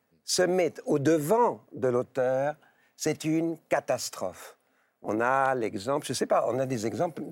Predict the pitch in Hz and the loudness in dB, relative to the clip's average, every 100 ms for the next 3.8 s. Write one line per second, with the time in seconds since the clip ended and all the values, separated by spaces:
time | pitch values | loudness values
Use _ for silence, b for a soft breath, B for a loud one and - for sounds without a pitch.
0 | - 247 233 208 185 208 220 B B B | -4 -2 0 2 2 2 0 B B B
1 | - - 135 127 165 165 151 - 151 139 | -2 2 2 4 2 2 0 0 0 0
2 | - 156 156 160 180 190 208 - 143 151 | 0 2 2 2 2 0 -2 -2 -2 0
3 | 151 151 - 139 127 113 104 | 0 0 -2 0 0 0 -2